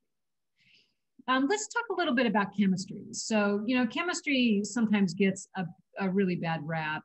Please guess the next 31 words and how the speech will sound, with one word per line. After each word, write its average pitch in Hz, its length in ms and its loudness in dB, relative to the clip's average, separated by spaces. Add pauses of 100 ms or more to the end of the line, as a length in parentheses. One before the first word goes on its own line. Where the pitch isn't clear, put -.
(120)
and, 175 400 -4
you 208 120 2
know, 214 80 2
often, 202 580 2
especially 180 580 -6
from 170 120 -4
people 170 280 -8
that 165 100 -6
don't 165 240 -6 (380)
fully 190 260 0
understand 170 600 -6
purpose, 170 520 -6
how 170 220 -4
it 165 100 -12
works, 170 600 -8 (100)
uh, 170 320 -2
things 180 200 -6
like 170 220 -6
that. 165 380 -2 (680)
From 311 140 -4
your 370 180 0
perspective, 208 760 -2 (100)
how 285 80 0
do 349 80 0
you 349 120 0
actually 285 300 0
change 233 440 0
that 202 220 -2
kind 202 200 2
of 170 160 -2
mindset 175 840 -2